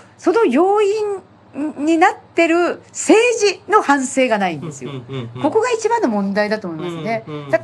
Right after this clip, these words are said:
Speaker 1: 例えばその、あの、対策の中でね、
Speaker 2: うん。
Speaker 1: あの、結婚希望している方は、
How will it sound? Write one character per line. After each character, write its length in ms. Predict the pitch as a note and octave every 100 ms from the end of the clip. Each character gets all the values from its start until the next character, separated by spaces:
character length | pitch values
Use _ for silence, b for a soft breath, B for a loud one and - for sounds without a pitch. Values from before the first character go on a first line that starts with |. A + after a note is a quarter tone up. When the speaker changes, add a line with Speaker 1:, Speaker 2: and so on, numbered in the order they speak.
| -
Speaker 1:
例 100 | G4
え 40 | G4+
ば 80 |
そ 100 | C4
の、 320 | A3 A3+ G#3 - -
あ 120 | G#3+
の、 360 | G3+ G3 G3 F#3+
対 140 | B3
策 320 | - A3 A3+ A3
の 100 | A3
中 240 | A3+ F#3
で 140 | C3+
ね、 220 | D3+ A3 A#2+
Speaker 2:
う 20 |
ん。 20 | B B B B
Speaker 1:
あ 140 | - G3
の、 380 | F#3 F3 E3 F#3
結 200 | B3+ -
婚 200 | E4+ D4+
希 120 | C4
望 160 | D#4
し 100 | D#4
て 80 | D#4
い 20 |
る 80 | D#4
方 260 | D#4 D#4 G4
は、 340 | D#4 G#3 D#3+